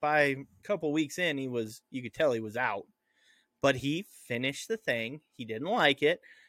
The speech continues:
And then at the end, he goes, "Please don't ever make me do that again." And we, we were like, "We weren't making you do it the first time. We asked." Like, so it was,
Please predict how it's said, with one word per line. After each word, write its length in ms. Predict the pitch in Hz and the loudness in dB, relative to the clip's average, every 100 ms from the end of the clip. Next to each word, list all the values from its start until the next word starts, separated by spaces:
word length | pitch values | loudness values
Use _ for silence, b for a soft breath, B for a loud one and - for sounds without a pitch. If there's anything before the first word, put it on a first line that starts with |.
| b b _ - | b b _ -2
And 80 | 160 | 2
then 140 | 156 | 4
at 120 | 151 | 4
the 100 | 160 | 6
end, 140 | 160 160 | 4 6
he 40 | |
goes, 240 | 135 127 - | 2 2 -4
"Please 340 | - 165 165 - | -6 -4 -4 0
don't 220 | 175 160 | 2 4
ever 220 | 151 147 | 2 2
make 260 | 139 131 - | 2 0 -2
me 100 | 127 | -2
do 160 | 120 | 0
that 200 | 110 107 | 0 0
again." 340 | 101 104 82 - _ _ - | -2 -6 -8 -12 _ _ -14
And 160 | - 127 | -6 -2
we, 240 | 139 156 | 0 -2
we 140 | 170 185 | 0 0
were 100 | 185 | 4
like, 240 | 196 185 | 4 4
"We 180 | 190 151 - - | 0 -2 -8 0
weren't 280 | 262 262 | 4 4
making 360 | 233 277 285 277 | 6 6 6 4
you 120 | 262 | 4
do 140 | 277 277 | 4 4
it 100 | 277 | 4
the 80 | |
first 320 | 247 381 392 - | 0 2 2 4
time. 180 | 151 | 4
We 140 | 160 269 | 4 6
asked." 580 | 226 311 262 302 - 190 | 8 10 8 6 -4 4
Like, 240 | 160 151 | 4 4
so 360 | - 170 156 165 | 0 2 4 2
it 100 | 190 | 0
was, 320 | 180 165 - | 0 0 -4